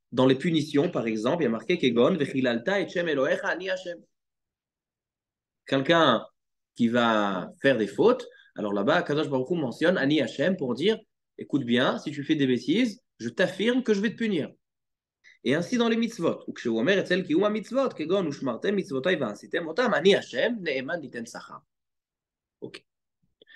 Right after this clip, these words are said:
C'est-à-dire qu'en fait, Rabotai, quelque chose de très intéressant, c'est que lorsqu'on lit le pasuk, on voit que Moshe Rabbeinu, il a un privilège, qui voit qu'Akadosh Baruch Hu se dévoile à lui avec le nom le plus kadosh, le plus important,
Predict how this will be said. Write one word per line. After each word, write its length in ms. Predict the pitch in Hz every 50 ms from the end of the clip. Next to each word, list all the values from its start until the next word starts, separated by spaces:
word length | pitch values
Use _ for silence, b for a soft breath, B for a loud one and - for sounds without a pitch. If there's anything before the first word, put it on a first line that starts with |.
| B B B B
C'est-à-dire 340 | - - 139 170 226 240 -
qu'en 140 | - 151
fait, 200 | 135 - 165 175
Rabotai, 360 | - 113 107 104 98 135 151 160
quelque 100 | - -
chose 120 | 151 143
de 40 | -
très 120 | - 175 180
intéressant, 560 | - - - 101 90 85 67 - 104 - _ _ _ _ _ _ _ _ _ _ _ _ b b b b
c'est 160 | - - -
que 140 | - - 139
lorsqu'on 380 | 165 170 175 170 - - 160
lit 120 | 180 233 262
le 120 | 240 202
pasuk, 300 | 202 196 175 - 226 190
on 120 | 190 170
voit 180 | 156 170 214 208
que 100 | - -
Moshe 260 | 151 151 151 147 175
Rabbeinu, 420 | 190 170 156 147 160 - 214 220 196
il 100 | 165 165
a 60 | 143
un 60 | 127
privilège, 800 | - - - 196 175 139 135 127 123 131 175 214 214 165 - - _ _ _ _ _ _ _ _ _
qui 120 | - 143 135
voit 500 | 127 135 151 180 185 202 233 262 - _ _ _ -
qu'Akadosh 320 | 127 123 135 131 147 143
Baruch 280 | 143 143 135 135 131 -
Hu 100 | 175 156
se 120 | - -
dévoile 460 | 131 131 143 151 143 147 165 160 143
à 40 | 123
lui 340 | 117 110 110 117 110 - - _ b b b b
avec 300 | b 117 131 151 151 -
le 160 | 160 151 151
nom 200 | 156 170 196 226
le 140 | 214 180 151
plus 180 | - - 190 185
kadosh, 480 | - - 151 139 143 127 - - -
le 80 | 127 127
plus 200 | - 160 156 156
important, 500 | 160 139 - 135 117 - - 92 - _